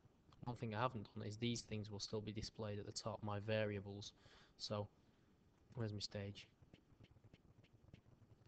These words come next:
When the green flag is clicked, switch to background start screen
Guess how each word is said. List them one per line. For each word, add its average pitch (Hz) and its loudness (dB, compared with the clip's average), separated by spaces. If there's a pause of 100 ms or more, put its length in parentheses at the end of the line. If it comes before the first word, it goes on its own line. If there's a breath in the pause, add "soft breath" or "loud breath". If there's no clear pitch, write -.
(420)
When 143 8
the 127 4
green 113 4
flag 107 2
is 104 -2
clicked, - -2 (180)
switch - -2
to - -12
background 98 0
start 113 4
screen 110 0